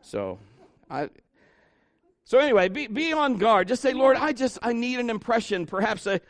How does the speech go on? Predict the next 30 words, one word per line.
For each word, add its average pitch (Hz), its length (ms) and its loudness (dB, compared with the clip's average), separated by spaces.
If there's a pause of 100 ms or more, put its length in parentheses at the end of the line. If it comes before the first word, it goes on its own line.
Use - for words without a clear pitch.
a 196 100 0
thought." 185 320 2
Maybe 240 220 -2
you're 240 160 2
like, 180 260 0
"I 156 80 0
don't 208 180 -2
need 220 160 -4
an 220 120 0
angel 196 240 -2
visitation." 123 680 -6 (680)
Okay, 240 280 0
I'm 214 200 -4
not 240 160 -2
God. 196 300 2
That's 190 300 -4
between 214 300 -6
you 202 140 -2
and 180 100 -6
God, 185 220 2
but 202 80 -4
I'm 214 120 -4
just 202 160 -4
saying, 226 260 -2 (220)
he 269 140 -4
has 233 300 -2
a 247 60 -6
purpose 269 500 2
for 196 180 0
you. 165 400 0